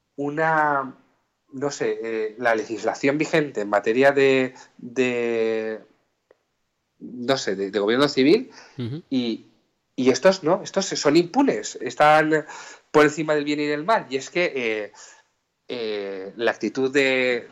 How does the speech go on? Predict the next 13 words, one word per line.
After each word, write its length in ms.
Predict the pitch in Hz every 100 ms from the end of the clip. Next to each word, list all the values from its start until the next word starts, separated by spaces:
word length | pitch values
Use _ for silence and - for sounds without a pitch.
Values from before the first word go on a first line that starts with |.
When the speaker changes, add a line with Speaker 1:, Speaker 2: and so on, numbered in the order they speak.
| 123
Speaker 1:
de 220 | 120 117
tancredismo 720 | 117 120 120 110 98 107 104
del 180 | 104 95
Partido 280 | 104 101 117
Popular 320 | 120 113 113
ha 40 | 110
hecho 160 | 120
mucho 200 | 107 -
daño 200 | 98 95
en 60 | 90
España. 380 | - 90 87 _ _ _
Speaker 2:
Mm. 140 | 123 113 _ _ _
Speaker 1:
Ahora, 440 | 110 113 127 127